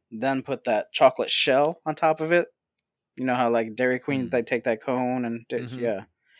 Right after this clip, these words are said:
Speaker 1: And that was really fucking good. Yeah, I, I enjoy key lime.
Speaker 2: You know, we had key lime pie hookah one time, and it made Emil vomit. True story.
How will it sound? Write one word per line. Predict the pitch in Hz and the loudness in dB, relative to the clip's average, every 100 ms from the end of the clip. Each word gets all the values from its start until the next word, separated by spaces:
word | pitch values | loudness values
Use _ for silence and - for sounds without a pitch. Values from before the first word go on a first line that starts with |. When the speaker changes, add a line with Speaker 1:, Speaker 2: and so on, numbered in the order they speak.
| _ _ | _ _
Speaker 1:
And | 110 104 | -6 -2
that | 117 127 | 2 2
was | 113 104 | 0 -6
really | 101 107 113 120 117 113 | -8 -4 -2 0 -2 -4
fucking | 113 110 110 107 | -8 -10 -14 -14
good. | 98 78 - _ _ _ _ | -12 -14 -16 _ _ _ _
Yeah, | 120 117 | -6 0
I, | 131 131 | 0 2
I | |
enjoy | 143 127 123 110 | 0 -2 -4 -4
key | - 107 | -6 -12
lime. | 95 92 - _ _ _ _ _ _ _ | -12 -16 -20 _ _ _ _ _ _ _
Speaker 2:
You | 139 | 0
know, | 139 | 0
we | 127 143 | 2 0
had | 123 - | -2 -4
key | 151 143 | -2 0
lime | 131 123 | -2 -4
pie | - 127 117 | -4 -4 -4
hookah | - 131 165 143 | -4 -6 -4 -4
one | 139 143 | -4 -6
time, | 143 139 156 170 _ - | -8 -8 -10 -16 _ -8
and | 107 101 | -6 -6
it | 98 | -6
made | 113 117 | -4 -4
Emil | 110 101 110 107 98 95 - 104 | -4 -6 -4 -4 -6 -8 -16 -12
vomit. | 101 101 101 92 _ _ _ _ - | -8 -8 -10 -16 _ _ _ _ -12
True | 120 | -8
story. | 110 - 104 87 | -6 -6 -8 -10